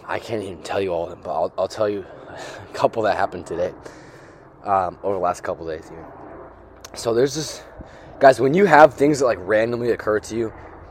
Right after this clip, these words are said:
a lot of times that's a sign. Or a lot of times, like, when something just, like, randomly hits you, like,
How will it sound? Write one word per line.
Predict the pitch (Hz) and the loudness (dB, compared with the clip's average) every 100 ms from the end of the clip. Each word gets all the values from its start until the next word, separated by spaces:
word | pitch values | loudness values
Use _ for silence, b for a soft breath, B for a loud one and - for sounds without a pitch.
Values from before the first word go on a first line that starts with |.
| - - - | -20 -20 -4
a | 107 | 4
lot | 127 123 | 6 6
of | - | 2
times | 113 101 98 - - | -4 -4 -8 -12 -10
that's | 90 87 | -8 -8
a | |
sign. | - 80 - - 85 | -10 -12 -12 -18 -6
Or | 98 | 0
a | |
lot | 110 117 | 4 4
of | 113 | 2
times, | 110 104 98 - B B B | -4 -6 -8 -14 B B B
like, | 117 107 | -2 0
when | 127 | 0
something | 113 190 185 | 6 8 8
just, | 127 - | 6 -2
like, | 82 | -10
randomly | 82 107 123 120 110 | -8 -2 -2 -2 -4
hits | 113 104 | -4 -4
you, | 127 120 | -4 -2
like, | 92 | -4